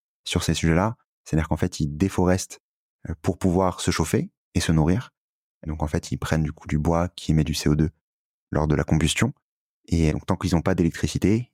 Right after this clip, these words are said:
ça va être difficile de leur demander de ne plus se chauffer et de ne plus se nourrir. C'est pas ce qu'on demande. Donc, euh, en effet, il faut, c'est pour ça qu'il faut aussi développer le pays, euh, le plus rapidement possible, parce que ça a un impact sur les émissions, bien sûr,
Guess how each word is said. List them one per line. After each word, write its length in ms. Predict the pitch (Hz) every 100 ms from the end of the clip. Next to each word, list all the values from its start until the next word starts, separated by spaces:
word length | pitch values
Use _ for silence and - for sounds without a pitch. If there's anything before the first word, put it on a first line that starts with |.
| _
ça 160 | - -
va 60 |
être 60 | 76
difficile 360 | 85 - - 107
de 60 |
leur 160 | 82 85
demander 420 | 80 85 92 104
de 140 | 85
ne 80 | 80
plus 160 | 80 90
se 80 | -
chauffer 320 | 85 - 92
et 60 | -
de 100 | 78
ne 40 |
plus 160 | 78 78
se 120 | -
nourrir. 300 | 78 113 151 _ _ _
C'est 100 | -
pas 100 | -
ce 80 | -
qu'on 80 | -
demande. 300 | 82 90 131 - _ _ _ _
Donc, 240 | 82 87
euh, 100 | 82
en 120 | 76 76
effet, 180 | 90
il 40 | 104
faut, 100 | -
c'est 60 |
pour 120 | - -
ça 100 | 95
qu'il 140 | -
faut 80 | 78
aussi 180 | - 78
développer 380 | 90 90 87
le 60 | 78
pays, 260 | 87 92 87
euh, 240 | 76 76
le 100 | 78
plus 140 | 80
rapidement 300 | 78 73 78
possible, 280 | 78 82 113
parce 160 | - -
que 80 | 92
ça 160 | -
a 40 | 80
un 100 | 76
impact 320 | 76 85 -
sur 220 | - 110
les 160 | 95 85
émissions, 280 | 80 - 107
bien 220 | 92 80
sûr, 280 | - 131